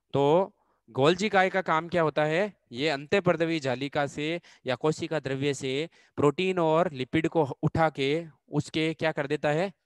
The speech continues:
उसको चिन्ह लगा देता है कि भाई ये प्रोटीन है तो ये बन गया ग्लाइकोप्रोटीन और लिपिड है तो ये बन गया ग्लाइकोलिपिड। और अब ये एक जगह से दूसरी जगह जाने के लिए तैयार होते हैं।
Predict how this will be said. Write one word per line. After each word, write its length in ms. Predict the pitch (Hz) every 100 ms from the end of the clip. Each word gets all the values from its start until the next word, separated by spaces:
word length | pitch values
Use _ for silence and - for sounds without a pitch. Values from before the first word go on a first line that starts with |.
| _ -
उसको 400 | 131 - 180 208 _ _ _ _ _ _ _ _ _ - _ _ _
चिन्ह 180 | - 180
लगा 220 | 147 135 143
देता 220 | 143 143
है 180 | 151 165
कि 120 | 131
भाई 140 | 127
ये 400 | 123 143 156 151 -
प्रोटीन 340 | 135 139 165
है 100 | 156
तो 100 | 147
ये 180 | 147 135
बन 160 | 127 123
गया 180 | 123 120
ग्लाइकोप्रोटीन 800 | 117 117 170 160 165 165 180 123 _ _ -
और 160 | 110 117
लिपिड 320 | 135 160 151
है 120 | 160
तो 100 | 135
ये 100 | 127
बन 160 | 123 123
गया 180 | 139
ग्लाइकोलिपिड। 1120 | 113 110 127 165 165 - - 117 131 - 185 - - -
और 100 | 120 -
अब 160 | 180 160
ये 380 | 139 147 139 156 _ -
एक 180 | 143 143
जगह 220 | 135 143
से 140 | 139 139
दूसरी 300 | 135 139 139
जगह 220 | 120 135
जाने 260 | 117 110 113
के 140 | 113
लिए 300 | 113 120 202 _ _ _ -
तैयार 500 | 107 101 110 147 - _ _ _ -
होते 460 | 113 - 117 156 - _
हैं। 220 | - 104